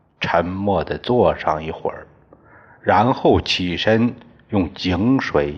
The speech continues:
洗一下脸，又用抹布把那块木牌上的尘土、脚印和那些小孩的口水擦干净。这时候李光头和宋刚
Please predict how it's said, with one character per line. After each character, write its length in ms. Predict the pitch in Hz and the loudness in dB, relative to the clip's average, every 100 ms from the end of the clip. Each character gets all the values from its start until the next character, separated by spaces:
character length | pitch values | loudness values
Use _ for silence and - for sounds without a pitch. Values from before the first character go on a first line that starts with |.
| - | -10
洗 380 | - - 78 80 | -8 -6 -6 -6
一 20 | |
下 280 | 80 - - | -4 -2 -2
脸， 200 | 76 - - - - - - - - - _ _ | -8 -10 -12 -16 -16 -16 -16 -20 -20 -20 _ _
又 380 | 120 135 98 92 | 4 6 6 4
用 300 | 92 104 92 | 4 4 2
抹 420 | 85 95 101 113 | 2 2 4 4
布 380 | 113 135 117 76 - - _ _ _ | 2 0 -2 -4 -12 -20 _ _ _
把 160 | - 80 | 0 2
那 200 | 92 87 | 2 0
块 200 | - 87 | 2 0
木 380 | 90 117 113 87 | 2 2 2 0
牌 400 | - - 90 98 | -2 0 2 0
上 240 | - 90 | -2 -2
的 80 | 82 | -2
尘 440 | - - 90 101 110 | -4 -6 -4 -4 -4
土、 400 | - - - - _ - _ | -6 -8 -10 -18 _ -20 _
脚 460 | 98 90 80 82 | 0 2 2 0
印 400 | 87 127 139 85 - _ _ _ _ _ _ _ | -2 -2 -2 -4 -14 _ _ _ _ _ _ _
和 180 | - 90 | -4 -2
那 180 | 90 87 | 0 -2
些 260 | - 82 76 | 0 -4 -4
小 420 | - 76 71 76 | -2 0 2 0
孩 380 | - 67 76 80 | -2 0 2 2
的 140 | - | 0
口 440 | - - 78 82 | -2 -4 -2 -2
水 280 | 110 - 73 - - _ _ _ - | -2 -4 -6 -10 -20 _ _ _ -8
擦 260 | - - | -4 -4
干 420 | - 71 76 78 | -2 -4 -4 -6
净。 100 | 78 87 - _ _ _ _ _ _ _ _ | -12 -16 -20 _ _ _ _ _ _ _ _
这 360 | - 127 87 76 | 4 4 4 0
时 180 | - | -6
候 140 | 69 80 | -6 -6
李 260 | 76 76 | -6 -8
光 300 | 76 92 82 | -2 0 0
头 160 | 73 76 | 0 -4
和 180 | - 76 | 0 -2
宋 380 | - 73 73 73 | -2 -8 -10 -8
刚 360 | - 67 - | -4 -4 -8